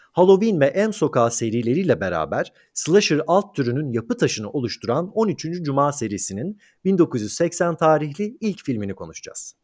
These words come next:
Evet, aslında biz on üçüncü Cuma'yı ilk bölümden itibaren sürekli araya sıkıştırıyoruz nasıl izlediğimizi, işte ne hissettiğimizi. Kerem, sen hatta bahsetmiştin, küçükken misafirliğe gittiğinizde çocuklarla beraber bir odada izlediğinizi ve çok korktuğunu ama aynı zamanda çok eğlendiğinden bahsetmiştin.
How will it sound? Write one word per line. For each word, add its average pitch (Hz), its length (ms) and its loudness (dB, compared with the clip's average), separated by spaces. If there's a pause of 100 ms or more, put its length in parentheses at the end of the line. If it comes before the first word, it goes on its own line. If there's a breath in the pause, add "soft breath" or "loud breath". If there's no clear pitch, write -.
(340)
Evet, 208 220 8
aslında 160 420 2
biz 170 180 -2
on 156 200 0
üçüncü 156 380 -2
Cuma'yı 151 680 2
ilk 208 220 -4
bölümden 131 320 2
itibaren 143 500 0
sürekli 190 460 -2
araya 143 280 2
sıkıştırıyoruz 139 720 0
nasıl 123 240 -6
izlediğimizi, 98 920 -6
işte - 220 -10
ne 107 80 -4
hissettiğimizi. 98 840 -8 (440 soft breath)
Kerem, 135 540 4
sen 131 200 2
hatta 123 300 2
bahsetmiştin, 120 680 -2
küçükken 117 520 -2
misafirliğe 120 600 0
gittiğinizde 123 500 -4
çocuklarla 127 500 2
beraber 123 420 4
bir 139 80 0
odada 127 340 0
izlediğinizi 139 560 -2
ve 208 60 -2
çok 160 320 0
korktuğunu 135 440 0
ama 190 120 0
aynı 147 160 4
zamanda 135 260 4
çok - 200 2
eğlendiğinden 123 640 4
bahsetmiştin. 107 680 -2